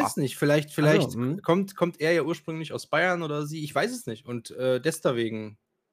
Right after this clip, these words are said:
Speaker 1: wollte er
Speaker 2: Ja,
Speaker 1: halt
Speaker 2: ich
Speaker 1: hier so ein
Speaker 2: find's,
Speaker 1: bisschen
Speaker 2: hm.
Speaker 1: Tradition. Kann ja sein. Ist ja
Speaker 2: Ja.
Speaker 1: auch alles voll okay. Äh, meine Cousine kommt, glaub ich, äh, die hat, glaub ich, auch in Bayern geheiratet. Die ist auch irgendwie runtergezogen Richtung, keine Ahnung, äh, darunter halt in Süden.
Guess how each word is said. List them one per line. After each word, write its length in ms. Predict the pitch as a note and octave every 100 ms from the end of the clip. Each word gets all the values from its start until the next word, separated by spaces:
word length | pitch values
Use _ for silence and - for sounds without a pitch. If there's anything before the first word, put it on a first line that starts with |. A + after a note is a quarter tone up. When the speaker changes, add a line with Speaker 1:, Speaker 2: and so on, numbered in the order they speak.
| - -
Speaker 1:
wollte 200 | A#2+ C3+
er 40 |
Speaker 2:
Ja, 60 | D#3+
Speaker 1:
halt 120 | G#3+
Speaker 2:
ich 60 | C#3
Speaker 1:
hier 120 | G3
so 60 |
ein 60 | B3
Speaker 2:
find's, 160 | C3 -
Speaker 1:
bisschen 100 | C#3+
Speaker 2:
hm. 60 |
Speaker 1:
Tradition. 400 | D#3 C3 A#2 C#3+ - - -
Kann 140 | F#3
ja 80 | A#3+
sein. 260 | G#3+ G3 A#2 - -
Ist 120 | C#3
ja 60 |
Speaker 2:
Ja. 100 | G3
Speaker 1:
auch 40 | F3+
alles 200 | F#3+ F#3+
voll 180 | F#3 F3
okay. 320 | - C#3+ - _ _ _ _
Äh, 80 | C3
meine 160 | D3 D#3+
Cousine 500 | D#3+ E3 A3 G#3+ E3+
kommt, 280 | F3+ E3+ D#3
glaub 200 | D#3+ D#3
ich, 220 | D3+ -
äh, 100 | C#3
die 120 | C#3
hat, 160 | D3+ D3+
glaub 100 | C#3+
ich, 80 | C#3+
auch 140 | D#3+
in 100 | C#3+
Bayern 300 | C3 E3+ G3
geheiratet. 480 | F3+ F#3 F3+ F3+ D#3
Die 40 |
ist 140 | C3 D3+
auch 200 | C#3+ -
irgendwie 180 | C3 B2+
runtergezogen 800 | C3+ F3 F#3 F3+ - F3 E3+ E3
Richtung, 600 | D#3 - D#3 D#3 D3+ D3
keine 240 | C#3+ C#3
Ahnung, 520 | C#3 D3 D3 D3 C#3+
äh, 520 | C#3+ C#3 C#3 C#3 C#3 C3+ _ _ _ - -
darunter 420 | - A2 B2 C#3+ A2
halt 140 | A2
in 100 | G2+
Süden. 320 | G2 F3 F3